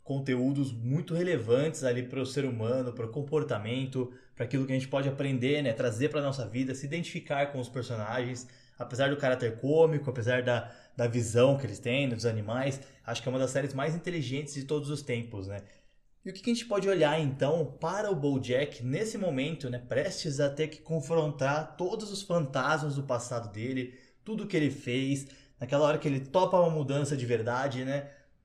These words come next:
Será que depois de todas essas atitudes, de tudo que ele fez, de tudo que a série mostrou da vida dele pra gente, será que o BoJack tem salvação? Né? Será que ele pode se redimir? Será que ele pode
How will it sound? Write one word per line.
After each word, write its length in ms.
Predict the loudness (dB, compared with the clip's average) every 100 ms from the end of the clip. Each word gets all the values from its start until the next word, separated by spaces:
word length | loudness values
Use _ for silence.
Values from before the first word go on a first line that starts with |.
| _ _ _ _
Será 160 | 4 4
que 80 |
depois 380 | 6 6 8 6
de 80 | 4
todas 420 | -2 2 2 2
essas 180 | -2 0
atitudes, 560 | 0 -2 0 0 2 2
de 120 | 0
tudo 440 | 0 -2 0 -2
que 140 | -2 0
ele 120 | 0
fez, 300 | 2 2 2
de 120 | 2
tudo 200 | -4 -2
que 80 | -2
a 60 |
série 240 | 0 2 2
mostrou 560 | 2 -2 -4 0 2
da 100 | 2
vida 220 | 0 0 0
dele 160 | 0
pra 180 | 0 0
gente, 560 | 0 0 -2 -4 -8 -10 -16 -20 -6
será 220 | 2 2
que 80 | 6
o 20 |
BoJack 320 | 4 6 2
tem 440 | -4 4 4 6 4
salvação? 1040 | 6 6 6 4 8 10 10 8 2 -2 -8 -14 -18 -20 -20 -20 -18 -10
Né? 120 | -4
Será 180 | -2 0
que 80 |
ele 100 | -2
pode 540 | -6 2 6 6 6 0
se 160 | -4
redimir? 920 | -4 -2 -2 -2 0 0 0 -4 -14 -14
Será 200 | -6 -4
que 60 | -2
ele 120 | -4
pode 640 | 2 6 6 6 0 -4